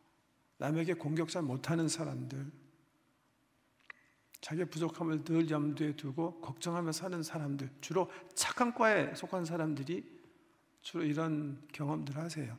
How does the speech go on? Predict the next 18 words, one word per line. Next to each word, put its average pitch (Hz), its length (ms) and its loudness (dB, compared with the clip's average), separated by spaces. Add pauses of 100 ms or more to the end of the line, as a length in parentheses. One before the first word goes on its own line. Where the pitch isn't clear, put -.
(100)
그러니까 - 300 -10
혹시 180 260 -2
여러분 160 320 2
가운데 156 320 2
그런 156 320 0
경험 143 360 0
하시는 180 380 -2
분이 151 200 -4
계시면 156 380 -4 (220)
스스로 185 360 -4
위로받으세요. 143 580 -6
"아, - 160 -18 (100)
나는 - 220 -20
정말 151 300 -4
착한 165 280 -6
사람이구나." 147 540 -8 (2500)
그 170 60 4
혹시 - 580 2